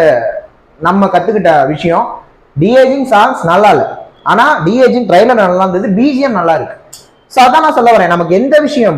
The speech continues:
வராதோ அதை நம்ம நல்லா பண்ணிடணும். இப்ப நீங்க இப்படி எடுத்துக்கோங்க, de-aging நல்லா இல்லைன்னு கமெண்ட்ஸ் வந்துருச்சு, அவங்க ட்ரெய்லர்ல நினைச்சிருந்தாங்கன்னா அந்த de-aging லுக்கை சுத்தமா காட்டாம இருந்திருக்கலாம். But அதை நல்லா சி ஜி பண்ணி ஓரளவு காட்டியிருந்தாங்க இல்லைங்களா சினிமாட்டோகிராஃபில.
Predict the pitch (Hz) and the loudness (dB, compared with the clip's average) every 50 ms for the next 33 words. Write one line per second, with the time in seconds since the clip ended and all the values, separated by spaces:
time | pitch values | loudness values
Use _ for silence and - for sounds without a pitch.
0 | 139 160 185 233 277 294 - 202 233 277 539 - - - _ _ _ _ _ - | 0 2 2 4 4 2 2 2 0 -2 -4 -6 -14 -16 _ _ _ _ _ -4
1 | 180 214 302 311 294 277 240 220 196 180 160 151 143 135 123 123 - - 175 202 | 0 0 2 2 0 0 0 0 0 0 0 -2 -4 -4 -6 -8 -8 -4 0 2
2 | 226 233 202 - 180 180 175 170 156 131 - - 202 185 226 226 226 220 220 202 | 2 2 2 2 0 0 0 -2 -2 -4 -6 -4 -4 -2 0 0 0 0 0 0
3 | 240 247 226 208 190 214 175 165 151 127 120 - - _ _ _ - - 185 254 | 2 2 2 2 0 -2 -2 -2 -4 -6 -10 -12 -16 _ _ _ -6 -2 0 0
4 | 302 302 294 294 220 226 247 240 233 254 285 320 - - - 175 190 226 247 269 | 2 4 2 2 2 0 0 2 2 4 4 2 2 0 0 0 2 4 4 4
5 | 262 233 240 262 262 233 196 202 226 233 240 202 175 160 151 - - 143 - - | 4 4 2 0 0 0 0 0 0 -2 -2 -4 -4 -4 -4 -4 -6 -4 -2 -2
6 | 175 185 175 - 190 202 240 285 294 302 285 254 214 202 196 208 - 220 208 202 | -2 -2 -2 0 2 2 2 2 2 2 2 2 0 0 -2 -2 -2 -2 -2 -2
7 | 202 226 262 254 214 180 165 202 247 285 294 240 247 254 240 233 214 233 226 233 | -2 -2 -2 -2 -2 -2 -2 -2 0 0 0 0 0 0 0 0 0 0 -2 -4
8 | 233 220 - 277 277 269 - 220 233 247 254 247 247 240 214 196 196 185 156 135 | -4 -4 -2 -2 -2 0 2 0 2 2 2 0 0 0 -2 -2 -2 -4 -4 -6
9 | - 120 - - - _ _ _ _ _ _ _ _ _ - - 190 190 208 202 | -6 -8 -10 -10 -16 _ _ _ _ _ _ _ _ _ -4 -2 2 4 4 4
10 | 196 220 208 208 202 190 - - - - - 202 214 240 240 240 240 233 240 208 | 4 4 4 4 4 2 0 -4 -6 -4 0 2 4 4 4 4 2 0 0 0
11 | 240 196 214 208 220 240 226 208 202 220 262 285 269 - - - - - 226 240 | 0 0 0 0 2 4 4 4 4 4 4 2 0 -2 -4 -8 -2 0 2 2
12 | 240 262 233 214 202 180 170 156 151 151 147 147 143 127 - - - - _ _ | 2 0 0 -2 -2 -2 0 -2 -2 0 0 -2 -2 -2 -4 -8 -16 -20 _ _
13 | _ _ _ _ - 202 208 214 202 185 175 165 156 160 143 135 | _ _ _ _ -4 -2 0 0 2 2 2 0 0 0 -4 -4